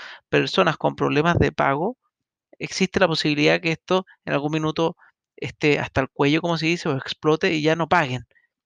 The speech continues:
Hay muchas personas que pasan de tener problemas a ya no pagar. En vez, cuando uno llega a acuerdos conscientes y ayudando, hay que entender que estamos en una crisis. No por eso hay que llegar y bajar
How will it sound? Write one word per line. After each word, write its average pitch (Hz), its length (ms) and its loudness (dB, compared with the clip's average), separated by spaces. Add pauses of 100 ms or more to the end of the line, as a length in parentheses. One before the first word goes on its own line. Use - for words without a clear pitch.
(480)
Hay 139 80 -6
muchas 156 200 0
personas 170 300 -2
que 160 120 -4
pasan 170 280 0
de 147 80 -8
tener 156 220 -2
problemas 185 680 0 (560)
a 151 100 -6
ya 170 120 2
no 175 80 4
pagar. 131 360 -2 (460)
En 131 180 -10
vez, 196 220 2
cuando 151 260 -6
uno 160 120 -4
llega 165 280 0
a 135 240 2
acuerdos 175 840 0 (340)
conscientes 147 760 -2
y 139 60 2
ayudando, 170 680 2 (360)
hay 151 100 -2
que 156 100 -4
entender 143 340 -4
que - 80 -8
estamos 170 320 -4
en 156 60 -8
una 139 180 -6
crisis. - 580 -2 (680)
No 180 120 4
por 202 140 6
eso 214 140 6
hay 202 60 4
que 165 140 0
llegar 165 260 6
y 202 60 8
bajar 165 320 2